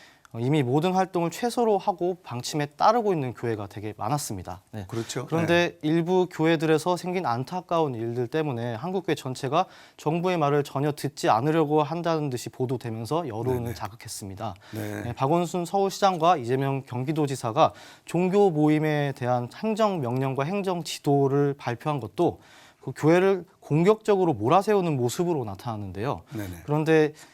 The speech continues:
Speaker 1: 지난 이십삼 일 영 시 기준 확진자 발생 분포를 확인해 봤는데
Speaker 2: 네네.
Speaker 1: 어, 대표적인 집단 감염 사례를 보면 청도 대남병원이 백스물두 명, 어, 구로 콜센터가 백오십육 명,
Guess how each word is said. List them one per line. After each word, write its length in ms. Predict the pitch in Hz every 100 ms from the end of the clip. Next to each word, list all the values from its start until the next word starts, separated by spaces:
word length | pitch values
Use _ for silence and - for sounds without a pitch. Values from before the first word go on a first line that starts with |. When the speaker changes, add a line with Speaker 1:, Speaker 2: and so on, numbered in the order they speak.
| _
Speaker 1:
지난 380 | - 147 165 170 143
이십삼 480 | 135 165 - 185 185
일 140 | 151
영 200 | 113 151
시 160 | - 202
기준 460 | - 135 135 131
확진자 440 | 127 214 - 226 202
발생 440 | - 117 - 147 -
분포를 720 | 131 156 - 196 180 147 120
확인해 360 | 190 208 208
봤는데 520 | 151 107 95 117 143 -
Speaker 2:
네네. 200 | 113 92 82 - - -
Speaker 1:
어, 100 | 113
대표적인 440 | 143 143 208 202
집단 420 | 196 147 - 180 185
감염 360 | 131 143 151
사례를 340 | 147 151 143 135
보면 400 | 123 131 208 202
청도 340 | 220 220 214
대남병원이 800 | 123 127 147 143 131 123 160 226 - _ _
백스물두 760 | - 139 - - 190 180 - 123
명, 280 | 120 139 196 - - _ -
어, 120 | 110
구로 260 | - 143 156
콜센터가 760 | 160 170 175 151 143 170 202 -
백오십육 600 | 143 143 131 170 123 147
명, 260 | 170 95